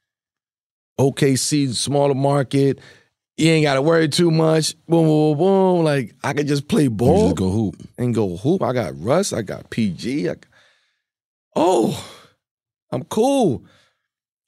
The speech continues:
Speaker 1: Man, that happened, and I felt it starting to happen in O K C with that team. And it was
Speaker 2: What
Speaker 1: like,
Speaker 2: did you feel?
Speaker 1: it was slowly like,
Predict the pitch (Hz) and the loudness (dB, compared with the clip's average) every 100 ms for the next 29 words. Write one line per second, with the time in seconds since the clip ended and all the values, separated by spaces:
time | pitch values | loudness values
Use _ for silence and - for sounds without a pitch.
0 | _ _ _ - 143 139 135 117 117 _ | _ _ _ -2 0 2 0 -2 -8 _
1 | _ _ _ _ _ _ - 170 185 165 | _ _ _ _ _ _ 0 2 2 2
2 | 151 143 139 196 _ _ _ _ _ _ | 0 0 -2 -2 _ _ _ _ _ _
3 | _ _ _ _ _ 127 117 110 - - | _ _ _ _ _ -2 -2 -4 -8 -2
4 | 147 160 156 120 - _ _ - - 117 | 0 0 0 -2 -4 _ _ -12 -6 -4
5 | 87 90 87 107 107 95 90 87 - 92 | -4 -6 -6 -6 -6 -8 -10 -10 -10 -12
6 | 82 78 - - - - _ _ _ _ | -12 -12 -12 -14 -18 -20 _ _ _ _
7 | _ _ _ _ _ _ _ - 90 - | _ _ _ _ _ _ _ -10 -8 -8
8 | 85 73 - - - _ _ _ _ _ | -10 -10 -14 -16 -20 _ _ _ _ _
9 | _ _ _ _ _ _ _ _ _ 71 | _ _ _ _ _ _ _ _ _ -14
10 | 82 73 90 90 90 - 104 78 - _ | -12 -4 -2 0 0 -2 -2 -4 -10 _
11 | _ _ 131 110 101 - 131 151 170 165 | _ _ -2 -2 -2 -4 0 2 2 2
12 | 151 135 120 113 - | 2 0 -2 -4 -8